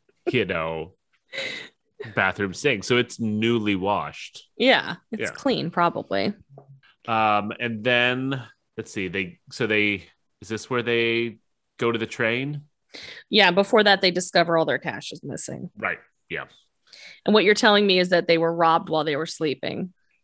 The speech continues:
Speaker 2: They were. Yeah. Someone gets a switchblade and Jimmy's opened the door, and just for a fairly long scene, it's just very giddily looking through wallets. And he's, he's not trying to rush out of there. He, he's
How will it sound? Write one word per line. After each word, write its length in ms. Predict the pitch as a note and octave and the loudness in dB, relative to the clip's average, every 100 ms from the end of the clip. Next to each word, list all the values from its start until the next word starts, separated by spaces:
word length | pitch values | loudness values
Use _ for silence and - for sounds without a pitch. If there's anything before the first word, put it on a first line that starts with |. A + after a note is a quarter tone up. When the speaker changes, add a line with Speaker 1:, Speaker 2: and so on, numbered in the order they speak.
| _ | _
Speaker 2:
They 100 | A2+ | 0
were. 360 | G#2+ G#2 E2 F2+ | 4 2 0 -2
Yeah. 180 | G#2 F2+ | 0 0
Someone 580 | - A#2 B2 A#2 G#2+ F#2 _ _ - | 2 2 2 0 -4 -10 _ _ -18
gets 260 | - E2+ - | -12 -8 -6
a 40 | |
switchblade 1160 | - - - A#2+ A#2 - - G2 F2 E2 D2+ - - | -6 -8 -8 0 0 -2 -4 -2 0 -2 -6 -12 -4
and 540 | F#2 F2 E2 F2+ F2 | 0 2 0 -4 -10
Jimmy's 440 | - A2+ G#2+ A2+ A#2 | -6 -2 0 0 0
opened 220 | G#2+ A#2 | 0 0
the 60 | |
door, 460 | A2 G2+ F2+ E2+ D#2 - | 2 2 2 -2 -6 -6
and 340 | F#2+ F2+ F2+ - - - - | -4 -4 -6 -12 -20 -20 -6
just 260 | A#2+ - - | -6 -4 2
for 320 | A2+ G#2+ - | 2 2 -4
a 80 | G#2 | -12
fairly 300 | - F3 E3 | -2 0 0
long 420 | A2+ G#2+ A2+ A2+ | 0 0 0 0
scene, 380 | - - B2+ A#2 | -6 -4 0 0
it's 140 | F#2+ | -2
just 240 | - F#2+ - - | -6 -10 -12 -2
very 220 | G#2 G#2+ | 0 0
giddily 520 | E2 G#2+ A2 G#2+ F#2+ | -2 -2 -2 -2 -4
looking 380 | F#2 F#2+ - G2 | -6 -8 -8 -10
through 200 | F#2+ F#2 | -8 -6
wallets. 720 | F2+ G2+ F#2 E2+ - - - _ _ _ _ | -2 0 0 -4 -8 -16 -18 _ _ _ _
And 180 | A2+ A#2 | -4 -2
he's, 280 | A#2+ A#2+ G#2 | -2 -4 -6
he's 240 | G#2 A2 | -12 -8
not 400 | A#2 A#2+ D#3+ - - | 0 2 0 -6 -6
trying 180 | B2 | -2
to 80 | A2 | -2
rush 300 | G2+ G#2 - | 0 -2 0
out 160 | G#2 A2 | -2 -2
of 80 | F#2 | -4
there. 220 | F2 E2+ | -4 -4
He, 340 | F2 F2+ F2 F2 | -6 -10 -12 -10
he's 200 | G2+ | -10